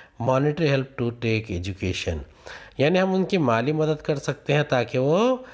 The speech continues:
तालीम हासिल कर सके। A good, well organized speech contains the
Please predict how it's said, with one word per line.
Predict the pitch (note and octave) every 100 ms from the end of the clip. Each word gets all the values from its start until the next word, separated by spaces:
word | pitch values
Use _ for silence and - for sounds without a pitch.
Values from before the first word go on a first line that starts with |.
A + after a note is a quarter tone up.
| - - -
तालीम | B2 B2 C3 D3 A2+
हासिल | G#2 F#2+ - A2
कर | - G2
सके। | - F#2 - A2+ G#2+ C#2+ - - - - - - - _ _ _ _ _ - - - - - - - - _ -
A | D#3+ E3
good, | C#3 A3
well | G#3+ D#3 F3 G3+ F3
organized | E3+ F3 F3+ D#3+
speech | D3+ - F3 F3+
contains | E3 C#3 D3+ D#3
the | D#3